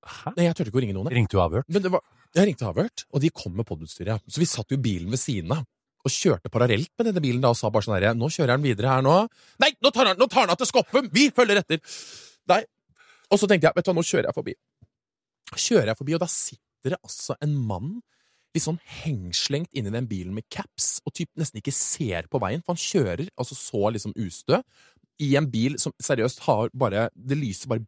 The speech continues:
Speaker 2: bitte litt i løktene på en måte. Og tenkte jeg bare sånn, «Hva skjedde da?» Med en gang noterte den ned, klokkeslett, n-, hva var det klokka var?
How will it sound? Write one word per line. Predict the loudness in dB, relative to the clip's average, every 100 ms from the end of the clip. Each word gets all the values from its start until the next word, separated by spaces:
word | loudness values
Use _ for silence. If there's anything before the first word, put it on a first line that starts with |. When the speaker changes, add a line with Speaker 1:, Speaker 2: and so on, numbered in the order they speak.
| -8
Speaker 2:
bitte | -10 _ -8
litt | -6 -10 -12
i | -8
løktene | -8 -8 -14 -14
på | -12
en | -6
måte. | -4 -4 -8 _ _ -8
Og | -4
tenkte | -2 0
jeg |
bare | -2 -2
sånn, | -4 -8
«Hva | -6 -6
skjedde | -4 -4 -2
da?» | -4 -6 _
Med | -4 -2
en | -2
gang | -4
noterte | -4 -6 -2
den | -4
ned, | -4 _ _ _
klokkeslett, | -8 -6 -6 -6 _ _ _
n-, | -4 -2 -2
hva | -4
var | -2 -2
det | -4
klokka | -4 -2
var? | -2